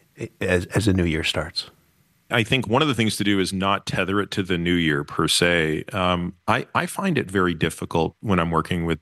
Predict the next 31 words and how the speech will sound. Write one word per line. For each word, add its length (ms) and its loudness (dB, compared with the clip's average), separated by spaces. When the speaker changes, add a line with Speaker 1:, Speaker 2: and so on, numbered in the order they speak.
Speaker 2:
my 220 0
patients 580 -2
to 140 0
make 540 2
or 160 2
to 120 -2
help 260 0
them, 360 -2
you 60 -4
know, 60 0
or 60 0
guide 320 0
them 280 -4
into 240 -2
making 520 -2
sustainable 920 4
behavioral 500 0
changes. 640 -4
Um, 500 -2
you 200 2
know, 100 4
the 100 4
good 200 2
news 300 2
is 400 0
that 260 -2
behavioral 420 2
changes, 480 2
whether 240 0
it 80 -2
be, 380 -2